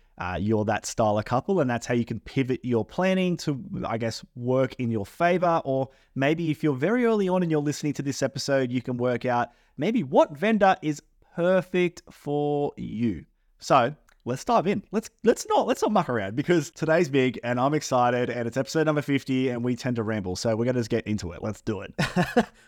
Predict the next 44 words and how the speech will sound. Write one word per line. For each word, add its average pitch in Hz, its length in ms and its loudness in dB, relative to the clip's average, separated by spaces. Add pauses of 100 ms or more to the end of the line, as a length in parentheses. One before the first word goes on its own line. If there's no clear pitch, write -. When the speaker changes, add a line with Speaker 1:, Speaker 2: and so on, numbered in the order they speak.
Speaker 2:
We 120 100 0
tend 110 220 -4
to 104 60 -4
ramble. 98 220 -4 (220)
All 160 140 6
right, 156 120 4
number, 185 520 4
<laughs> - 20 -20
number 196 260 6
one, 175 520 4
the 156 100 0
thoughtful 196 460 2
and 156 80 0
meticulous 135 540 0
planner. 113 600 -4
We 139 280 0
all 165 520 2
know 131 640 2
who 123 360 -2
these 110 380 -4
are. 110 320 0
Like, 117 160 -2
these 131 240 -2
are 127 40 -2
the 120 80 -2
ones 117 360 -2
that 113 380 -2 (180)
these 131 140 -4
couples 156 480 0 (100)
love 120 840 2
a 127 60 -6
schedule. 131 540 -2 (220)
They 113 140 -2
love 120 560 2
to - 80 -16
be 127 160 2
precise. 131 520 -2 (200)
And 170 120 0
this 226 140 0
is 277 140 0
not 247 220 4
just 175 320 4
to 156 60 -4
say 123 440 -2